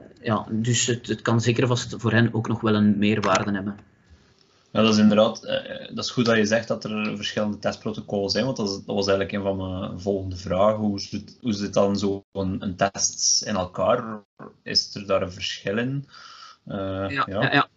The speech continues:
Speaker 1: Nee, maar dat is goed dat je daar, eh, nog eens eventjes op terugkomt, want ik wou er eigenlijk daarnet al iets over zeggen. Ehm, want als we spreken over een lactaattest, hè, een lactaattest, een lactaattest is twee, hè,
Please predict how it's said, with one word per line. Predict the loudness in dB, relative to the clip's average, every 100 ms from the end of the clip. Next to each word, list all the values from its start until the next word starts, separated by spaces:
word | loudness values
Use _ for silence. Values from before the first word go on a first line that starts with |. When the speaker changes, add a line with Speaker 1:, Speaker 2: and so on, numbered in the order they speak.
| -20 -6
Speaker 1:
Nee, | 0 4
maar |
dat | 4
is | 4
goed | 2
dat | 2
je | 4
daar, | 4 6 4
eh, | 2
nog | 2
eens | 2
eventjes | 0 -2 -2
op | -4 -4
terugkomt, | -6 0 0 0 0
want | 0 0
ik | 2
wou | 4 4
er |
eigenlijk | 6 6 4
daarnet | 4 4 2 0
al | 0
iets | 0 2
over | 4 4 0
zeggen. | 2 2 0 -6 -20 -18 -16 -18 -20 -6
Ehm, | 0 4 6 6 6 6 4 0 -6 -16 -16 -18 -2
want | 0
als | 2
we | 0
spreken | 2 0 4
over | 2 4
een | 6 6
lactaattest, | 6 2 2 2 4 0 -2
hè, | -6 -4
een | -4
lactaattest, | -4 -2 -2 -2 -2
een | -2
lactaattest | -2 0 -2 -2 -6
is | -8 -8
twee, | -2 0 0 -2 -8
hè, | -4 -4